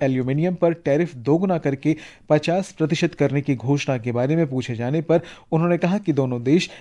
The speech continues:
इन सभी मुद्दों को आपसी सहमति से हल करने के लिए मिलकर काम करना जारी रखेंगे। श्री गोयल व्यापार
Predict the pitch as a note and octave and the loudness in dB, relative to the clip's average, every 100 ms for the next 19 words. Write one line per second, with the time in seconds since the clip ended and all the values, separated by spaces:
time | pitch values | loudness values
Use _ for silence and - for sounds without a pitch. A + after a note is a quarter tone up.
0 | - F3 F3+ F3+ D#3+ G3+ C#3 B2 D#3+ D#3 | -2 -2 2 2 2 0 0 0 0 0
1 | E3+ - C#3 C#3 D#3 - G3 - C3+ C#3+ | -2 -2 -2 0 -2 -4 -4 -2 0 0
2 | D3+ E3+ C#3+ B2+ C#3+ E3 C3 A#2+ C3 - | -2 -2 -2 0 0 0 -2 -2 -2 -2
3 | C3 C3+ B2 D#3+ D#3 C#3 A#2+ A#2+ A2+ D#3+ | 0 0 0 0 0 -2 -2 -4 0 0
4 | B2 A#2 - - - C#3 E3 C#3 A#2+ A#2 | 0 -4 -6 -14 -4 2 4 4 0 -4
5 | B2+ A#2+ A#2 - - - - B2 D3+ D#3+ | -6 -4 -6 -8 -18 -10 -8 -4 0 0
6 | F#3+ - - B2 C#3+ E3 F3+ G3 | 0 -4 -18 -4 0 0 0 -2